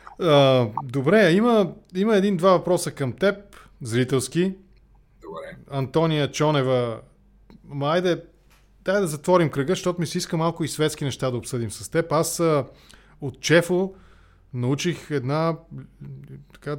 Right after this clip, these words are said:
Speaker 1: наш колега,
Speaker 2: Да.
Speaker 1: но само по отношение на съдържание, генериране на съдържание и нищо друго, дисклеймър, а, Ендрю Тейт, и наваксах. Тук няколко седмици, откакто разговарях, две-три седмици с Любо,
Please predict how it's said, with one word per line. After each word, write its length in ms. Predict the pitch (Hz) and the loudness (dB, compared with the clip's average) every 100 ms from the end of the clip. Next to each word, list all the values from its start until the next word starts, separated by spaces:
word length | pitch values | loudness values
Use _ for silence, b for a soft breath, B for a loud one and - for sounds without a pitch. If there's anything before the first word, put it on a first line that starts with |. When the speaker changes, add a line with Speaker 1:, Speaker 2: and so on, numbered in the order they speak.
| - | -4
Speaker 1:
наш 220 | 143 147 | -2 -2
колега, 500 | - 147 135 156 175 - _ _ _ _ _ _ | 4 6 8 6 2 -6 _ _ _ _ _ _
Speaker 2:
Да. 200 | 95 101 101 | -12 -10 -4
Speaker 1:
но 140 | 139 | -4
само 360 | 123 160 170 165 | 2 4 4 4
по 100 | 156 | 0
отношение 440 | 147 139 160 156 | -6 -2 0 0
на 120 | 147 131 | 0 -2
съдържание, 640 | 143 120 110 135 127 135 | -2 -4 0 2 2 0
генериране 420 | 131 127 135 139 | -2 -2 -2 -2
на 80 | 127 | -4
съдържание 520 | 127 120 107 131 131 | -6 -8 -4 -4 -2
и 80 | 123 | -2
нищо 260 | 131 - 127 | -4 -4 -6
друго, 300 | 120 123 139 | -4 -4 -4
дисклеймър, 580 | - - 127 127 165 170 b b b b b - | -6 -4 -2 0 -2 -4 b b b b b -10
а, 80 | 135 131 131 127 127 | -6 -4 -2 -4 -4
Ендрю 220 | 139 135 123 | -2 -2 0
Тейт, 520 | 131 147 175 - - _ _ _ | 2 2 2 -8 -20 _ _ _
и 220 | 123 165 | -4 -2
наваксах. 680 | 170 143 160 170 170 - - _ | 0 2 2 2 -4 -6 -18 _
Тук 180 | 143 170 147 123 | -10 -6 -6 -6
няколко 300 | 147 147 165 | -8 -8 -12
седмици, 440 | - 147 165 160 | -4 -2 -2 -4
откакто 420 | 151 - 151 151 143 | -8 -6 -6 -6 -10
разговарях, 380 | 123 143 147 | -6 -2 -2
две-три 280 | 113 139 135 | -2 -6 -6
седмици 380 | - 143 139 - | -6 -4 -4 -8
с 100 | - | -4
Любо, 320 | 143 170 175 | 0 2 0